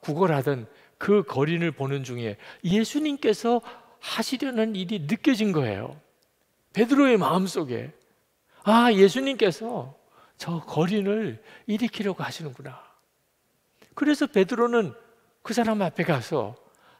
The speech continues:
"나사렛 예수의 이름으로 일어나 걸으라." 그렇게 선언했던 것입니다. 베드로는 그 전에 그렇게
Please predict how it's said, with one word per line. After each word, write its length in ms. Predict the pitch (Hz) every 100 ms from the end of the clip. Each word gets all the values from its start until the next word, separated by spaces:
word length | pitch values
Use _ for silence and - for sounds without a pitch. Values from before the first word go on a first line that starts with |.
| _
"나사렛 520 | 165 160 180 180 165
예수의 380 | 139 135 180 151
이름으로 540 | 135 127 117 117 - _ _
일어나 360 | - 165 147 127
걸으라." 580 | - 127 151 156 - - - - -
그렇게 260 | 269 262
선언했던 640 | 233 208 220 220 202 208 170
것입니다. 580 | 127 143 110 98 120 - _ _ _ _ _ _ _
베드로는 500 | 165 180 220 220 220
그 140 | 165
전에 680 | 170 202 196 185 220 117 110 _ _ _ -
그렇게 640 | 233 247 - 226 196